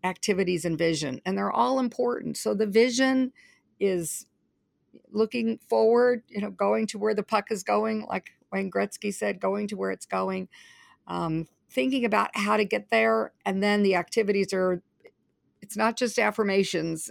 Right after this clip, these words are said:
and th-, saying positive things. It's also the activities, putting them into place, you know,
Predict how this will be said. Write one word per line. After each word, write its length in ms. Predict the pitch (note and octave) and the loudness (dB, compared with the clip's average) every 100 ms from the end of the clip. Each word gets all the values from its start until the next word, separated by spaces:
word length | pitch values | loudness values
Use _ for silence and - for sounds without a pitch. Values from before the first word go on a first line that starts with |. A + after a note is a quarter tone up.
| - | -4
and 380 | E3+ E3 D3+ - | -2 -2 -4 -4
th-, 200 | F#3 F3 | -2 -2
saying 280 | F3 F#3 F3 | 0 -2 2
positive 420 | F#3+ F3 E3+ D#3 | 2 2 2 -2
things. 300 | - D3+ C#3 | -2 -2 -2
It's 160 | E3+ - - | -6 -6 2
also 640 | F#3+ F#3+ F#3+ F#3 E3+ D#3+ | 4 4 2 2 4 2
the 160 | D#3 D#3+ | 2 0
activities, 840 | D#3 - F#3 D#3+ D3+ C#3+ C#3 C3+ - - | -2 -2 -2 0 -2 -2 -4 -8 -18 -6
putting 320 | E3+ E3 D#3+ | -2 -2 -2
them 140 | D3+ | -4
into 200 | D3 C#3+ | -4 -6
place, 580 | - - D3 C3+ C#3 - - - - - - | -8 -6 -4 -4 -6 -10 -14 -20 -20 -20 -10
you 80 | D3+ | -6
know, 180 | C3 | -6